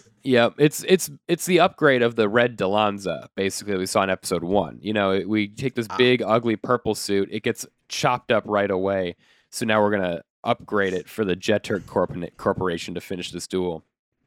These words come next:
Speaker 1: It should be a coo-, it's, it'll be cool. It should be a good one. I, I like the, the mobile suit design so far a lot. I like the, it's very unconventional compared to a lot of the other Gundam series. So
Speaker 2: Yeah.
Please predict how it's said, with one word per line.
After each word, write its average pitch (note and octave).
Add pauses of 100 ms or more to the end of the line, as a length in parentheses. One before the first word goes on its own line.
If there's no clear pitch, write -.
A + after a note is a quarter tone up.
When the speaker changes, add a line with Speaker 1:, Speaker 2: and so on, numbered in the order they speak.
(420)
Speaker 1:
It E3
should A3
be G3+
a F3
coo-, F#3
it's, C#3+
it'll F#3+
be A3+
cool. C#3
It A#2+
should E3+
be E3
a D3
good B2
one. C3+
I, A2 (460)
I B2
like D3+
the, C#3+
the B2+
mobile A#2+
suit C#3
design B2+
so C3
far B2+
a G2
lot. G#2+
I G#2+
like G#2+
the, G2+ (500)
it's A#2+
very C#3+
unconventional B2
compared A2
to A2+
a A2+
lot A2
of -
the G#2+ (300)
other A2
Gundam A2+
series. A2+
So F#2
Speaker 2:
Yeah. -